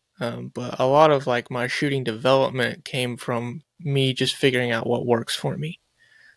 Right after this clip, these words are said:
Um, so taking some time off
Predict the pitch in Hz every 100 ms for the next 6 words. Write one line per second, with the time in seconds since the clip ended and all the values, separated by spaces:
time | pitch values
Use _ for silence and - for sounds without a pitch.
0 | _ _ _ - 120 117 - 151 - -
1 | 131 117 117 113 _ _ _ _ _ _
2 | _ _ _ _ _ _ _ _ - 160
3 | 135 131 - 131 - 139 135 127 127 127
4 | -